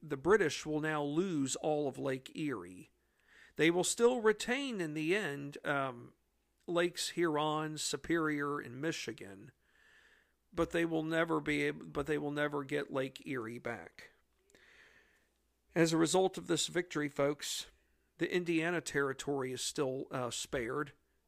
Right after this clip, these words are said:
from any further, uh, British invasion. After all, we were successful in November of eighteen eleven in defeating Tecumseh at, uh, Prophetstown as well as at, uh, Tippecanoe.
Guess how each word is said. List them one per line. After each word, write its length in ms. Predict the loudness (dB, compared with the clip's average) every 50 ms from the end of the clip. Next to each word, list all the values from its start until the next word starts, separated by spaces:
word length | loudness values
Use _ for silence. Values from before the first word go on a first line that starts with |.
| _ _ _
from 280 | -4 -2 0 0 0 0
any 220 | 0 0 0 -2
further, 560 | -2 0 2 2 2 4 2 2 0 0 0
uh, 140 | 0 0 0
British 380 | 0 0 2 2 2 0 -4 -6
invasion. 640 | -8 -4 -2 -2 -2 -2 -4 -4 -4 -4 -4 -2
After 320 | -4 -6 -6 -4 0 2 2
all, 260 | 4 4 2 0 -2 -6 -14 -20 -20 -20 -20 -20 _ _
we 180 | 0 4 4 4
were 240 | 4 4 4 2 2
successful 680 | 2 -2 -4 -2 0 0 2 0 0 0 0 0 0 0
in 80 | 0
November 500 | -2 -4 -2 -2 -2 -2 0 0 0 0
of 80 | 0 0
eighteen 400 | -2 -4 -4 -6 -6 -6 -4 -4
eleven 420 | -2 0 0 0 0 -2 -4 -6
in 140 | -6 -8 -6
defeating 500 | -6 -8 -4 -2 -2 -2 -2 -2 -4 -6
Tecumseh 760 | -8 -10 -10 -6 -4 -4 -2 -2 -2 -2 -2 -2 -2 -2 -2 -4
at, 180 | -6 -6 -4
uh, 160 | -4 -4 -4
Prophetstown 960 | -6 -2 0 0 2 2 0 -4 -6 -4 -4 -4 -4 -4 -4 -4 -4 -6 -6 -6
as 140 | -6 -6
well 220 | -4 -2 -2 -2 -2
as 140 | -4 -4 -4
at, 180 | -6 -6 -6
uh, 160 | -4 -4 -4 -6
Tippecanoe. 840 | -4 -6 -6 -4 -4 -8 -8 -6 -8 -6 -6 -6 -6 -6 -6 -8 -10